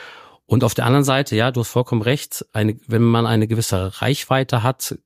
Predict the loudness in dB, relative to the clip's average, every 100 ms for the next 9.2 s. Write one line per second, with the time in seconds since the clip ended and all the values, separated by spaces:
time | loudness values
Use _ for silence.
0 | _ -4 -4 -2 0 0 -2 -4 -2 0
1 | -2 -4 -4 0 0 -2 -6 _ -4 -2
2 | 0 -2 -4 _ _ _ -4 2 2 2
3 | -2 -6 -6 -12 -14 -20 -20 -20 -20 _
4 | 0 0 0 -4 0 2 4 2 2 0
5 | 0 2 0 0 -4 -2 -2 -4 -8 -10
6 | -12 -10 -8 -4 2 2 4 2 -2 -4
7 | -2 0 0 0 0 -2 -2 -2 -2 -6
8 | -10 -4 -2 0 0 0 0 -2 -2 -2
9 | -2